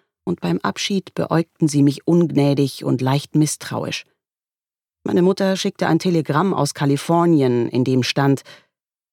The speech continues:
„Alles in Ordnung? Soll ich kommen? Wo bleibt das Baby?“ Meine Kinder waren mürrisch,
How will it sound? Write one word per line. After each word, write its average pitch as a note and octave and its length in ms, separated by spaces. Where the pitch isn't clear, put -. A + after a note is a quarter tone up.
„Alles C3 280
in - 200
Ordnung? D3+ 440
Soll C#3+ 200
ich - 160
kommen? F3 420
Wo E3+ 180
bleibt D#3+ 380
das F#3+ 180
Baby?“ D#3 480
Meine G3 220
Kinder G#3 340
waren F3 260
mürrisch, D3 440